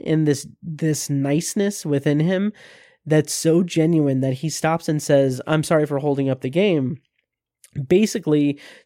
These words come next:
telling, telling Faraday and the other men at the table that, like, you know, you guys don't, like, it doesn't matter. <laughs> Like, it doesn't matter "I'm sorry for holding the game up." But Faraday presses him, and so John tells him about the whole plan to, to, for the new life, that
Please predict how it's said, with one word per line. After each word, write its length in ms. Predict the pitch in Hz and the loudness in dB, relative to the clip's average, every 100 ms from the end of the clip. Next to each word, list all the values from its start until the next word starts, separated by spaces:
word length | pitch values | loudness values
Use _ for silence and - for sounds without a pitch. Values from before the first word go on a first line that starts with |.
| _ | _
telling, 580 | - 196 190 175 151 - | 0 2 4 4 2 -2
telling 280 | - 240 233 | -2 0 0
Faraday 520 | 202 190 185 180 170 | 2 0 2 2 2
and 140 | 156 151 | 0 2
the 120 | 156 | 2
other 160 | 156 160 | 2 2
men 160 | 156 | 0
at 80 | 143 | -2
the 80 | 135 | 0
table 360 | 214 254 156 135 | 0 2 2 2
that, 180 | 135 | 0
like, 240 | 135 131 - | 0 -2 -4
you 240 | 143 156 | -4 0
know, 180 | 147 127 | 2 0
you 180 | 127 180 | -2 0
guys 280 | 214 170 147 | 2 2 2
don't, 320 | 151 147 - | 0 0 -2
like, 260 | 139 135 | -2 -2
it 120 | 165 170 | 0 0
doesn't 260 | 170 147 | 2 0
matter. 400 | 139 151 131 117 | 0 0 -2 -2
<laughs> 40 | 135 | -2
Like, 220 | 151 - | -2 0
it 40 | |
doesn't 280 | 190 196 185 | -2 0 -2
matter 380 | 151 151 156 151 - - - - - | -2 0 0 -2 -8 -20 -20 -12 -2
"I'm 100 | 143 | 0
sorry 220 | 170 160 | 4 2
for 140 | 147 147 | 2 0
holding 260 | 147 139 | 0 0
the 80 | 131 | 0
game 240 | 180 208 | -2 -2
up." 200 | 131 - | -4 -4
But 280 | 143 147 139 - - _ | 2 2 2 -4 -20 _
Faraday 380 | _ 185 190 180 | _ 0 2 2
presses 440 | 156 190 240 175 - | 0 -2 0 -2 0
him, 300 | 143 139 - | 0 -2 -2
and 340 | 147 143 139 | 0 0 0
so 160 | 131 147 | 0 -2
John 340 | 143 147 143 | 0 0 0
tells 300 | 135 160 214 | 0 0 0
him 180 | 156 135 | -2 -2
about 400 | 131 131 131 120 | -2 -2 -2 -2
the 120 | 143 | -2
whole 300 | 131 151 151 | 0 0 0
plan 580 | 139 - 196 165 131 135 | -2 -4 -2 0 -2 -4
to, 480 | 127 135 135 131 131 | -2 0 2 2 0
to, 480 | - 139 135 127 - | -4 -4 -2 -4 -6
for 400 | - 139 135 131 | -6 -4 -4 -4
the 140 | 135 | -4
new 220 | 143 160 160 | 0 0 0
life, 360 | 185 131 - | -2 -4 -6
that 280 | 135 135 | -4 -4